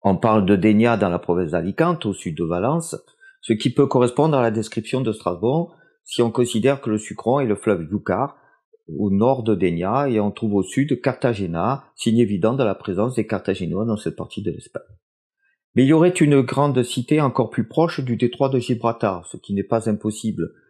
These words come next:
Il est attesté que les Phocéens dépassèrent le détroit en marins intrépides qu'ils étaient. Cette ville se serait appelée Ménaké.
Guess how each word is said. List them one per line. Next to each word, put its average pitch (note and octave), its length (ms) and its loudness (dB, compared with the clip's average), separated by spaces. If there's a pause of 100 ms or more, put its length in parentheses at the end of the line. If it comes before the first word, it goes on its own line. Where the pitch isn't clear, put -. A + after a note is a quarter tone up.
(180)
Il F2 140 -4
est F#2 160 -2
attesté G#2+ 460 0
que C#3 100 0
les G#2+ 120 4
Phocéens A2+ 440 0
dépassèrent A2+ 540 0
le G2+ 120 -2
détroit A#2 420 0
en A#2+ 80 2
marins G2+ 300 0
intrépides G#2 560 -4
qu'ils F2 240 -8
étaient. A#2 380 -2 (200)
Cette G2+ 240 0
ville B2 220 0
se A2+ 120 -4
serait A2+ 220 -2
appelée G#2+ 540 -2
Ménaké. A#2 580 -2